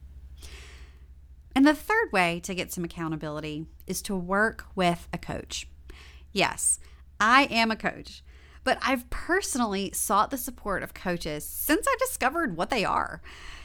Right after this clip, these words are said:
If you've ever asked me for a book recommendation, I probably told you to run, not walk, to your nearest bookstore or Amazon cart to grab a copy of The One Thing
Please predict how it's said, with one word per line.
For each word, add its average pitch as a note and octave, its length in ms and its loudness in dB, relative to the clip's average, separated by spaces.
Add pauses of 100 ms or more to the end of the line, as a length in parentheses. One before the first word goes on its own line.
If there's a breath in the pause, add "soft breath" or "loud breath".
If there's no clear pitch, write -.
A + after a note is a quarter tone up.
(220 loud breath)
If C4+ 120 10
you've C#4+ 260 10
ever D4 260 8
asked A#3 300 6
me A#3+ 120 4
for A3 180 2
a G3 60 4
book F3 200 0
recommendation, E3+ 720 -2
I F#3 80 2
probably D4+ 720 8
told A3 360 2
you G#3+ 160 2
to G#3+ 360 2
run, D#4 600 8
not G4+ 260 6
walk, G#3+ 320 6
to C#4 100 2
your A3+ 180 2
nearest G#3+ 400 0
bookstore D4+ 560 0
or D#4+ 340 6
Amazon F#3+ 440 2
cart D#3+ 340 -2 (400 loud breath)
to C#4 120 2
grab A3+ 320 8
a F4+ 60 4
copy A3+ 520 4
of F#3 440 0
The G3 180 0
One F#3+ 440 2
Thing D3+ 460 -6